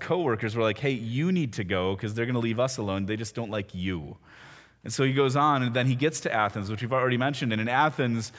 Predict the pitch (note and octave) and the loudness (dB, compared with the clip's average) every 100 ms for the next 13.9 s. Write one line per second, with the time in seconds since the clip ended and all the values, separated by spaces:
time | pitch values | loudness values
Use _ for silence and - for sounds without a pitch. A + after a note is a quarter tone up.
0 | - - C#3+ B2+ A2+ A2+ C#3 F3+ C3+ G#2+ | -20 -2 0 2 2 2 2 4 2 2
1 | G#2+ A#2+ C3 C3 C3 C3 A#2+ C3 E3 C3+ | 0 2 0 0 0 0 0 2 2 4
2 | E3 D#3 A#2+ C3+ D3 C3+ B2+ - C#3 C3 | 4 2 0 0 2 2 0 0 0 0
3 | C3 A#2+ A#2 E3 D3 A#2+ A#2+ - - C#3 | -2 -2 0 2 2 0 -4 -8 -4 -2
4 | C3 C3 - G#2 D#3 F3 C#3+ A#2+ A#2 C3 | 0 -2 -2 0 0 0 0 0 0 0
5 | B2 C3 D#3 E3+ C3 A#2+ A2+ - - C3 | 0 2 0 0 -2 -2 -6 -12 -10 -4
6 | G#2+ G#2+ B2 D3+ C3+ - F2 E2 G2 G2+ | -2 0 0 -2 -4 -6 -6 -4 -4 -2
7 | G#2+ A2 A2 C3 A#2+ - D3 - G#2+ C#3+ | -2 -2 -2 -2 -2 -2 -2 0 -2 0
8 | C3 G#2+ A2 A#2+ C#3+ C#3 C#3 C3 C3 B2 | -2 -4 -4 -4 -2 -2 -2 -4 -2 0
9 | C3+ B2 A2+ - F2+ F#2 - - C3+ C3+ | 2 2 2 0 0 0 -2 -4 -4 -2
10 | B2+ A#2+ B2 C3 - C3+ E3+ A#2 E2 - | -2 0 0 -2 -2 0 2 2 -2 -8
11 | - - - C3 B2+ C3 C3 F3 E3+ C3+ | -18 -20 -6 -2 0 2 4 4 2 2
12 | A2+ G#2+ B2+ D3+ A#2+ A2 A#2 A2 C#3+ C#3+ | 0 0 2 2 0 -2 -6 -2 -2 -2
13 | - A2 C3+ C3 G#2+ - - E3 F#2 | -4 -2 -2 -2 -6 -8 -2 -2 -2